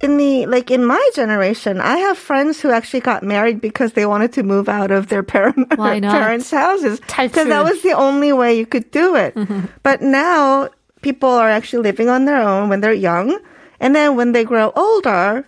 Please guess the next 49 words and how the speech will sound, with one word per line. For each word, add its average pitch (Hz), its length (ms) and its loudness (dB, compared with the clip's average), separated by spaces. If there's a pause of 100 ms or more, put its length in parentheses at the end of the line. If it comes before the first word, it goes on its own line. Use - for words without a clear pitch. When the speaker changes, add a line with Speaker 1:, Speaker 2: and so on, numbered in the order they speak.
(140)
Speaker 1:
they're, 254 160 2
they 247 160 2
don't, 269 260 0
they're 254 160 2
not 240 220 0
living 254 320 2
with 220 160 0
their 208 100 0
children. 285 640 -4 (540)
So 247 400 0 (400)
even 302 260 2
when 277 160 2
they 254 80 2
get 240 180 0
widowed, 254 520 2 (100)
they 240 140 0
still 240 240 -4
live 220 180 0
alone. 220 560 0 (320)
So 269 240 2
the 240 320 0 (140)
one-person 311 720 -2
household, 247 480 -2
일 240 100 0
인 277 160 2
가구, 262 400 -2 (460)
is 269 300 -2
really, 320 400 2
like, 214 260 -4
all 220 260 0
ages. 185 540 -6
Speaker 2:
Right. 220 440 0
So 247 200 0
it's 262 160 0
not 294 240 -2
just 240 240 -4
the 233 80 0
youngsters. 196 800 -2
Speaker 1:
No, 320 340 2
and 262 120 2
Speaker 2:
It's 285 200 0
Speaker 1:
it, 302 60 2
and 339 340 -2
also 440 300 0
there's 381 160 0
so 330 80 -4
many 311 200 0
people 254 240 -4
who 240 180 0